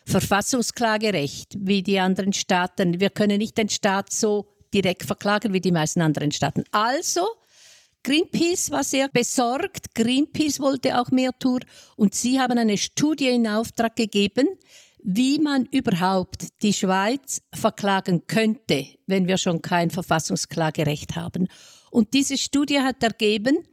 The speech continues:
aufgrund der Forschungsresultate über die Jahre,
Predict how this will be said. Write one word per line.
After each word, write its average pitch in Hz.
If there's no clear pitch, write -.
aufgrund 196
der 156
Forschungsresultate 262
über 190
die 175
Jahre, 202